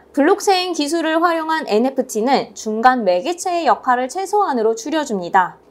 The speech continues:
이 덕분에 크리에이터와 팬이 직접 디지털 자산을 공유하고 후원이나 결제를 할 수 있는 것입니다. 너무 먼 미래 이야기는 아닙니다.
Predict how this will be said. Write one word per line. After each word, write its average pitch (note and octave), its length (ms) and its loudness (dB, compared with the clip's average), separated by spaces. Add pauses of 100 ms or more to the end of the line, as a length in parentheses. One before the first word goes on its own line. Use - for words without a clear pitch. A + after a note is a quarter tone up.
(140)
이 C#4 180 2
덕분에 A3+ 560 2
크리에이터와 F4 680 0
팬이 D#4+ 480 -4
직접 B3+ 500 -2
디지털 B3 440 -4
자산을 G#3 420 0
공유하고 A3+ 800 2
후원이나 B3 540 0
결제를 G3+ 540 0
할 A3 80 -2
수 G#3+ 120 -6
있는 G3+ 240 -2
것입니다. F3 640 -2 (480)
너무 B3+ 320 4
먼 C4 360 4
미래 F#4 300 -2
이야기는 B3 500 0
아닙니다. G#3 680 2